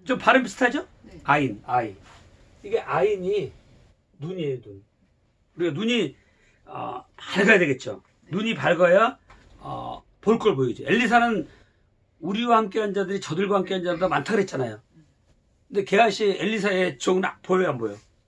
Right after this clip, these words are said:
Speaker 1: 안 보여요. 그러니까 영적인 눈을 뜰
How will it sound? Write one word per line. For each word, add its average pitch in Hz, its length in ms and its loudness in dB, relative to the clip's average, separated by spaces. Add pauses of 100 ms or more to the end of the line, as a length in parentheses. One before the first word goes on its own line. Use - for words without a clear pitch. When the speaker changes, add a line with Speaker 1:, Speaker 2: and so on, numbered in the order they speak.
(240)
Speaker 1:
안 147 120 -4
보여요. 113 480 -8 (680)
그러니까 196 300 -6 (200)
영적인 233 400 2
눈을 214 240 -2
뜰 262 500 2